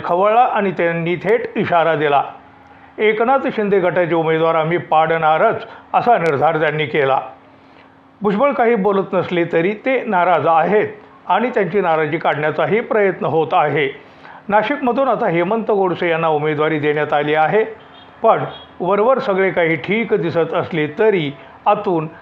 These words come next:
काहीतरी गडबड मात्र नक्की सुरू आहे. जिल्ह्यातील दोन्ही मतदारसंघासाठी महायुतीच्या उमेदवारांचे अर्ज भरणे सुरू असतानाच दुसऱ्या बाजूला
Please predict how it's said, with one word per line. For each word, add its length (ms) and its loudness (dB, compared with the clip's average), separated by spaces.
काहीतरी 480 0
गडबड 380 0
मात्र 360 0
नक्की 340 -4
सुरू 260 0
आहे. 340 0
जिल्ह्यातील 480 2
दोन्ही 240 2
मतदारसंघासाठी 1080 0
महायुतीच्या 640 0
उमेदवारांचे 680 0
अर्ज 260 0
भरणे 380 0
सुरू 220 0
असतानाच 600 0
दुसऱ्या 380 -2
बाजूला 540 2